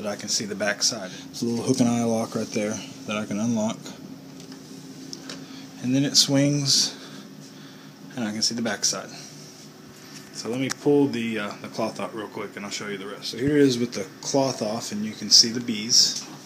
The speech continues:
And I've got a, uh, little P V C pipe adapter screwed into the bottom of the base, and it goes out through this pipe out, out the window, and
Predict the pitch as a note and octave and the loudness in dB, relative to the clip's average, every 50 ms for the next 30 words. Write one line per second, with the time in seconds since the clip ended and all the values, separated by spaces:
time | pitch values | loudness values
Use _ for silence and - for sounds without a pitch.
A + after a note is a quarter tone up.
0 | - - - - - - - - - - - - - - A2 A2 A2 A2+ A2 A2 | -14 -14 -14 -14 -16 -16 -16 -18 -18 -18 -18 -18 -14 -8 -6 -6 -4 -4 -4 -4
1 | A2+ A2+ A2 A2+ A#2 G#2 - - - - - - - - - - - - - - | -4 -4 -4 -4 -6 -6 -6 -8 -10 -10 -12 -16 -16 -16 -16 -16 -16 -16 -16 -16
2 | - - - - - - - - A#2+ A#2+ B2+ D3 D3+ D3 - - - D3+ D3 D3 | -16 -16 -16 -16 -16 -16 -12 -10 -8 -4 0 0 2 2 0 -2 -2 -2 0 0
3 | C#3+ C#3+ C#3+ C#3+ C#3+ C#3 C3+ C#3 C3 B2+ - - - - - - - - - - | 2 2 2 2 2 2 2 2 2 0 -2 -6 -12 -14 -16 -16 -16 -16 -16 -18
4 | - - - - - - - - - C3 B2 - - _ _ _ _ - - - | -18 -18 -18 -18 -18 -18 -12 -4 0 0 0 0 -2 _ _ _ _ -12 -12 -12
5 | - - C3+ A#2+ - - - - - - - - D3+ D3 C3+ C3 - C#3+ B2+ - | -12 -10 -12 -12 -12 -14 -18 -18 -18 -16 -2 2 4 6 6 8 6 6 4 4
6 | C3 B2+ B2 - A#2 A2 A2+ A2+ A2+ - - A#2+ A#2 A2 G#2+ - - - - - | 2 2 2 2 0 0 0 0 0 -2 -2 -2 -2 -2 -6 -8 -8 -8 -2 2
7 | C3+ B2+ A#2+ B2 B2 A#2+ A#2 G#2+ A#2 A2+ A2+ A#2 - A2+ A2 G#2 G#2 G2+ A#2 G#2+ | 2 4 4 4 4 4 2 2 0 0 0 0 0 -2 -2 -4 -4 -2 -2 0
8 | G#2+ A2 - - - - G#2+ G#2 - - - - - - - - - - - A#2+ | 0 6 8 8 8 8 6 0 -4 -6 -8 -8 -8 -8 -12 -14 -14 -8 -6 -4
9 | A#2 A2+ B2+ A#2 A2+ B2 B2 B2 A#2 - C3+ B2+ A#2 B2 - - - B2+ A#2+ A#2 | -2 0 2 2 2 2 2 0 0 -2 -4 -4 0 2 2 2 4 2 0 0
10 | A2 - - - - - - - - - - - - - - - - - - - | 0 0 -2 -2 -4 -8 -12 -14 -16 -16 -16 -18 -18 -18 -16 -16 -16 -16 -16 -16
11 | - - - - - - - - D5 - - - - - - - - - - - | -16 -16 -16 -14 -8 -4 -2 -2 -2 -2 -4 -8 -8 -8 -8 -8 -10 -10 -10 -10
12 | - - - - - - - - - - A2+ A2+ - A#2 A2+ B2 A#2+ A2+ G#2 G#2 | -10 -10 -10 -10 -8 -8 -8 -8 -6 -4 -4 -2 0 2 4 4 4 4 4 4
13 | G2+ A2 A#2 A#2+ A2 | 2 2 0 -2 -6